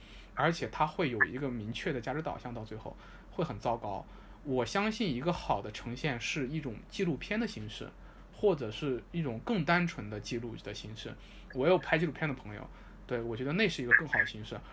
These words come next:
而综艺这种形式，说实话，我是很，很不喜欢的。对，嗯，其实就是我们每一个建筑师都经历过这种跟业主的沟通，而且我们每个人都骂过甲方是傻逼，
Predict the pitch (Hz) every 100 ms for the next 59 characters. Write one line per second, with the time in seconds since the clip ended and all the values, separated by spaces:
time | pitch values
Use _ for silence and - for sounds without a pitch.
0 | - 139 151 220 247 214 135 113 113 113
1 | 127 131 123 110 117 104 101 - 151 -
2 | 90 87 - - - - 113 185 - -
3 | - - - - - - - - - -
4 | - - - - 143 135 - - - -
5 | - - - 151 170 170 147 120 110 131
6 | 196 107 101 143 220 180 113 - 151 156
7 | - 233 226 247 247 240 135 120 110 151
8 | 127 113 170 185 170 - 98 - 143 139
9 | 131 139 151 170 185 120 160 170 104 107
10 | 117 170 185 170 135 113 104 120 131 131
11 | - 95 113 110